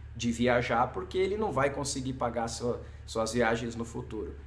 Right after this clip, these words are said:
E isso vai fazer com que o adolescente repense essa situação e repense os seus comportamentos agora. Eu deixo essa informação pra você hoje.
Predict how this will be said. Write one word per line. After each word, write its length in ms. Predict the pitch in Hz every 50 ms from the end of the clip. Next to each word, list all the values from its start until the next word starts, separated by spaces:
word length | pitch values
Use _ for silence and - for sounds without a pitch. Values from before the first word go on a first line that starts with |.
| - -
E 260 | - 120 120 120 117 123
isso 220 | 131 - - -
vai 240 | 117 123 123 139 143
fazer 380 | 143 147 139 127 123 123 120
com 140 | 120 143 143
que 400 | 143 - 156 151 156 165 165 - - - - - -
o 120 | 123 123
adolescente 680 | 123 123 120 131 127 127 123 - - 120 123 120 - 127
repense 920 | 135 143 190 196 - 131 - 160 160 180 202 233 233 - - - - - - - - -
essa 260 | - 110 113 - 110
situação 840 | 117 - 120 120 - 117 120 120 120 - - 113 120 131 151 185 - - - - - -
e 60 | 107
repense 880 | 110 123 123 147 - - - 139 143 143 160 190 - - - 220 202 - - - - - - - - -
os 140 | - - -
seus 180 | - 120 120 -
comportamentos 720 | - 127 127 123 123 120 117 123 123 120 113 107 107 -
agora. 320 | - 127 - - 78 - - - - -
Eu 120 | - 117 113
deixo 400 | 113 135 143 - - - 110 123
essa 260 | 151 196 202 202 202
informação 600 | 190 - 165 160 151 147 135 131 - 139 139 143
pra 120 | 143 139 131
você 340 | 120 120 120 - - 131
hoje. 380 | 123 117 104 104 110 - - -